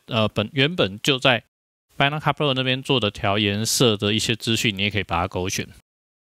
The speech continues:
大家，大家注意哦，为什么我刚刚讲说我们在 Final Cut Pro 除了在时间轴不要加上任何的色彩，或者是滤镜效果，或者是转场？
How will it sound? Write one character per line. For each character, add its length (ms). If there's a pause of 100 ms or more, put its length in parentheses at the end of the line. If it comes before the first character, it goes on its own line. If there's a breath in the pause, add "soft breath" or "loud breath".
(140)
大 140
家， 80
大 140
家 60
注 220
意 120
哦， 200
为 140
什 100
么 160
我 60
刚 260
刚 80
讲 220
说 180
我 80
们 100
在 140
Final 240
Cut 140
Pro 280
除 300
了 160
在 220
时 280
间 280
轴 260
不 140
要 180
加 220
上 260
任 260
何 240
的 100
色 280
彩， 380 (400)
或 120
者 140
是 560
滤 180
镜 300
效 260
果， 260
或 220
者 80
是 180
转 380
场？ 220